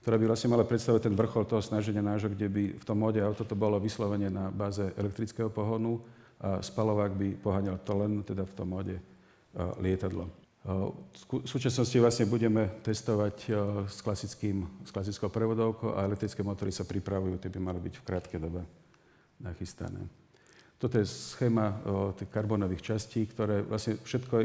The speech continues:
je to paradoxom, že budeme vyrábať asi na Slovensku, že na Slovensku je, hoci bez tradície, máme tu veľmi veľa výrobcov leteckej techniky, čo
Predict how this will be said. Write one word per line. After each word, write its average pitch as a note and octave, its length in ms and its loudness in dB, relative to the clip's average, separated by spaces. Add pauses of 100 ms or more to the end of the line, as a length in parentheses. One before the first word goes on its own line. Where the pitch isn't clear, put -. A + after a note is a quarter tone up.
je - 40 -2
to - 120 -2
paradoxom, A2+ 400 4
že G#2+ 80 4
budeme G#2+ 240 2
vyrábať G2+ 400 0
asi G2+ 160 -2
na F#2+ 80 2
Slovensku, F#2 480 -2
že F#2 160 -4
na G2+ 80 -2
Slovensku G#2+ 320 -2
je, A2 100 2 (460)
hoci A#2+ 240 0
bez A#2 160 4
tradície, A2+ 400 2
máme A2 240 4
tu A2 80 -2
veľmi G#2+ 240 4
veľa G#2 160 2
výrobcov G#2 400 0
leteckej G2 400 -4
techniky, F#2+ 400 -4
čo F#2+ 160 -6